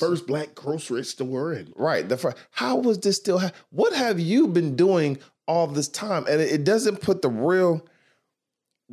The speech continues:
Speaker 2: depiction or the real understanding behind why this is the first black.
Speaker 1: Exactly.
Speaker 2: Well,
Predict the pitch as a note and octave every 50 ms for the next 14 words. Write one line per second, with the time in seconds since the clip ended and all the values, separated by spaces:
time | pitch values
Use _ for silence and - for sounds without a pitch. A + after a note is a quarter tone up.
0 | A#2+ A#2+ C3+ C3 - - G3+ G#3 G3+ G3+ - - - F3 E3+ D#3 - G2+ G#2+ G#2+
1 | G#2 G#2 B2 E3 F3 F3 E3 D#3+ C3 - - - - B2+ C3+ A#2+ A2 G#2+ - -
2 | - - F3+ F#3+ G3 G3 F3+ C#3+ C3 C3+ C3 C#3+ D3 C#3 C#3 C3 B2 A2+ - _
3 | - E2 E2+ E2+ G2+ A#2+ C3 C#3+ D3 C#3+ A#2 G2+ G2+ G2 F2+ E2+ D#2+ C#2 E2 D#2
4 | - F#2 D#2 C#2+ D2 D2 C#2 E2+ E2+ D#2+ C#2 - C3 C3 C3 B2+ B2+ - G2+ F2+
5 | D#2+ - _ _ C3+ D3+ D3+ C#3+ A#2+ A2+ - -